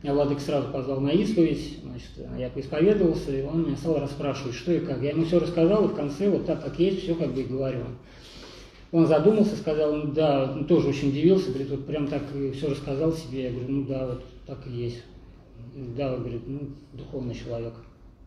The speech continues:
вот открыл Господь». «Ну ладно», говорит, «давай молиться год, э, как бы проверка помысла, как там дальше будет, посмотрим».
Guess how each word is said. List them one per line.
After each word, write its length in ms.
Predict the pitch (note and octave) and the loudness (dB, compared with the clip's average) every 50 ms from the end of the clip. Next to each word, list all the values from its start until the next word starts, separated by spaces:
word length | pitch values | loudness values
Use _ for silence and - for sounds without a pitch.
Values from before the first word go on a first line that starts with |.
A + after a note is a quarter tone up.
| - - | -20 -20
вот 120 | C3+ C3+ - | -18 -14 -12
открыл 300 | B2+ A#2+ - - C3+ B2+ | -12 -12 -10 -12 -10 -8
Господь». 420 | A#2 B2 A#2+ - - C#3 - - - - - - - - - - - - - - - - - - - - - - - - - - - | -8 -8 -10 -10 -14 -16 -16 -18 -18 -20 -20 -20 -20 -20 -20 -20 -20 -20 -20 -20 -20 -20 -20 -20 -20 -20 -20 -20 -20 -20 -20 -20 -2
«Ну 160 | - F3 F#3+ G3 | 2 4 6 8
ладно», 260 | G3+ F#3 D#3 D#3 C#3 | 8 8 8 6 4
говорит, 220 | C#3 C#3 C3+ - | 2 2 2 2
«давай 280 | C#3+ D3+ E3 D#3+ C#3+ C#3 | 4 4 6 6 6 4
молиться 440 | C#3+ D#3 E3 G#3 A#3+ - - - B2+ | 4 4 4 4 4 2 -2 -4 -4
год, 320 | B2+ C#3 C3+ C3 - - | -2 -2 -2 -2 -2 -4
э, 220 | C3+ C3 C3 B2+ B2 - | -6 -6 -6 -6 -8 -8
как 120 | C#3 A#2 | -8 -10
бы 80 | B2+ B2 | -8 -6
проверка 420 | C#3 D3 C#3+ C#3+ C#3 - - C#3 | -4 -2 -2 0 -2 -2 -4 -4
помысла, 540 | - F3+ G3 G#3 F#3 - - - C3+ C3 B2+ - | 0 2 2 4 2 2 0 -2 -4 -6 -6 -6
как 140 | C#3+ C3 | -8 -8
там 160 | - C#3 C3+ C3+ | -6 -6 -4 -2
дальше 320 | C#3+ C3+ - - - C3+ | -2 -2 -2 -4 -4 -2
будет, 240 | E3 G3 F#3+ - - | 0 2 2 0 0
посмотрим». 540 | C#3+ C3+ - - C#3 C3 B2+ C3+ - - | -4 -6 -4 -4 -4 -4 -4 -6 -8 -10